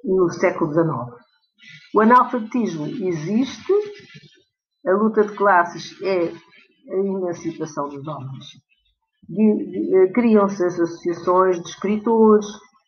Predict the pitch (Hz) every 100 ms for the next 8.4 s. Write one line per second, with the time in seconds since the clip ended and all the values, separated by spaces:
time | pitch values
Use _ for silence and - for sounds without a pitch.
0 | _ _ 170 175 208 226 233 226 226 226
1 | - - - - 165 147 - 160 165 202
2 | 208 175 139 127 147 151 147 135 - -
3 | - _ _ - 202 196 208 208 240 247
4 | 262 262 254 - - 208 202 196 202 214
5 | 220 214 - _ _ _ _ _ _ _
6 | - 190 190 185 185 190 - - 196 214
7 | 220 - 196 - 170 170 170 170 185 170
8 | 165 - 135